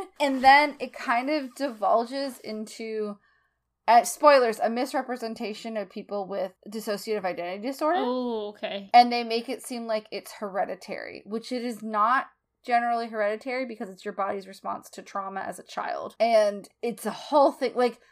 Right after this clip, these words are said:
Speaker 1: like, she go-, the reason she figures out that she's basically no-, like, her husband knows one personality and she knows the other personality,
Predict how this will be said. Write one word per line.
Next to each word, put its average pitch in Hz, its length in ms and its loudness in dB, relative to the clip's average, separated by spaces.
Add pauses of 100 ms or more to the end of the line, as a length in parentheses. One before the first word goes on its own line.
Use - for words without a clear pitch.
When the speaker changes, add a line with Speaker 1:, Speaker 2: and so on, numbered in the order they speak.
(140)
Speaker 1:
like, 254 180 4
she 254 220 -6
go-, 277 240 8
the 240 140 0
reason 294 420 0
she 277 160 -6
figures 254 440 -6
out 208 460 6 (460)
that 214 460 8 (580)
she's 233 300 -6
basically 233 640 -4 (220)
no-, 208 480 2
like, 208 140 -4
her 202 120 -4
husband 233 580 0
knows 202 380 0 (100)
one 208 440 0
personality 190 720 -6
and 170 120 -16
she 214 220 -10
knows 202 220 -6
the - 140 -12
other 196 220 -6
personality, 196 840 -10